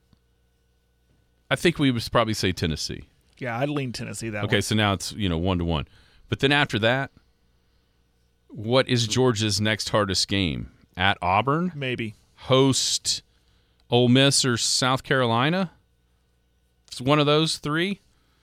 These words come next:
Speaker 1: Uh, so at Notre Dame is clearly a harder game than the, than any of those. What about at, at Wisconsin?
Speaker 2: No clue.
Speaker 1: Jump around. Luke Fickle.
Speaker 2: No clue.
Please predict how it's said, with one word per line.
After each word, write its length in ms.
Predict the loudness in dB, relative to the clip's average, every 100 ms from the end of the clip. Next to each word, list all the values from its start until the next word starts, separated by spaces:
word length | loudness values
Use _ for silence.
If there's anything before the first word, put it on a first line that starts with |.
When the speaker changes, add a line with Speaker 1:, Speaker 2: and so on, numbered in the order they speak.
| _ _ _ _ _ _ _
Speaker 1:
Uh, 260 | 0 2 2
so 140 | 2 4
at 180 | 4 6
Notre 220 | 4 4
Dame 240 | 4 4
is 200 | 2 0 -8 -6
clearly 420 | 0 2 4 2
a 80 | 2
harder 240 | 2 0
game 240 | 0 0 0
than 120 | 0
the, 160 | -2 -4
than 200 | 0 2
any 180 | 4 4
of 100 | 2
those. 380 | -2 -4 -8 -14 _ _ _ _ _ _ -4
What 100 | 2
about 200 | 4 4
at, 120 | 4
at 180 | 2 2
Wisconsin? 680 | 0 -2 -2 -2 -4 -10 -20 _ _ _ _ _ _ _ _ _ _ _ _ _
Speaker 2:
No 220 | 0 0 4
clue. 80 | 6
Speaker 1:
Jump 200 | 6 6
around. 460 | 4 2 0 -6 -12 _ _ _ _ _ _ _ 0
Luke 220 | 4 4
Fickle. 440 | 2 0 0 -2 -4
Speaker 2:
No 220 | -4 -4
clue. 340 | -2 -4 -4